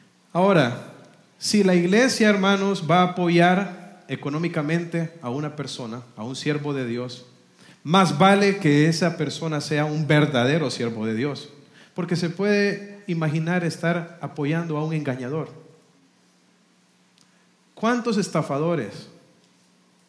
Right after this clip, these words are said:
andan por ahí? Utilizando el nombre de Dios y la Biblia para aprovecharse de la gente. Andan muchos. Ahora, ¿se imagina que como iglesia nosotros apoyáramos económicamente a una persona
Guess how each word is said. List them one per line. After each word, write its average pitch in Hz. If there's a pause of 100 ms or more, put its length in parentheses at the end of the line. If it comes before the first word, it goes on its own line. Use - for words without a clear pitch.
(100)
andan 147
por 123
ahí? 123 (260)
Utilizando 160 (300)
el 131
nombre 151
de 143
Dios 156
y 156
la 131
Biblia 120
para 123
aprovecharse 120
de 131
la 113
gente. 98 (1080)
Andan 135
muchos. 147 (460)
Ahora, 160 (600)
¿se -
imagina 160
que 160
como 139
iglesia 139 (560)
nosotros 147
apoyáramos 139
económicamente 131
a 120
una 131
persona 123